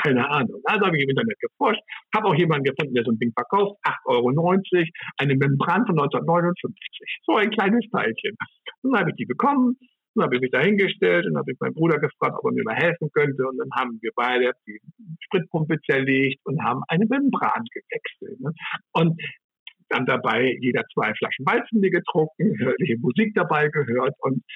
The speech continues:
das habe ich zum ersten Mal gemacht. Und letzte Woche davor hatten wir eine Wasserpumpe, ich habe so einen alten Johnson getauscht. Ich mache das immer so sonntagsabends, wenn meine Frau dann Tatort guckt, dann gehe ich in die Halle und kümmere mich um die Dinger. Und ich habe da einfach keine Angst vor.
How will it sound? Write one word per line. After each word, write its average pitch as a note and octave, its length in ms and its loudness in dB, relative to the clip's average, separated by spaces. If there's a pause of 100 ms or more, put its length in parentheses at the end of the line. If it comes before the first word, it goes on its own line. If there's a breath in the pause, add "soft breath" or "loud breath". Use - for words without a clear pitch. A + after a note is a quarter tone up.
(320 loud breath)
das - 180 0
habe E3+ 140 2
ich D#3+ 40 -2
zum E3 140 0
ersten C#3+ 340 0
Mal D3+ 220 2
gemacht. A2 400 -6
Und A2+ 180 -4
letzte B2 260 -2
Woche C#3 220 0
davor D3 400 0
hatten E3 260 -2
wir E3 120 2
eine C#3+ 160 2
Wasserpumpe, D#3+ 560 0
ich B2+ 80 -2
habe A#2+ 180 -6
so - 80 -6
einen A2+ 80 -4
alten A#2+ 320 -4
Johnson C3+ 400 -2
getauscht. G#2+ 540 -4 (1040 loud breath)
Ich A2+ 120 -6
mache - 200 -2
das B2+ 80 -4
immer C#3 200 0
so A#2+ 140 0
sonntagsabends, C3+ 800 -2
wenn B2+ 60 -4
meine A#2+ 220 -4 (120)
Frau B2 220 0
dann A#2 260 -2
Tatort D3+ 400 -2
guckt, - 220 -2
dann A2 100 -6
gehe A#2+ 160 -2
ich A#2+ 80 -6
in A#2 100 -6
die A2+ 120 -4
Halle C#3 360 0
und B2+ 140 -10
kümmere B2 220 -4
mich A#2 180 -4
um A2+ 80 -8
die A2 60 -10
Dinger. A#2+ 260 -2 (540 loud breath)
Und C#3+ 280 0 (440)
ich - 120 -6
habe E3 140 -2
da - 80 -4
einfach - 320 -6
keine D3+ 240 -4
Angst E3 240 -6 (140)
vor. - 160 -16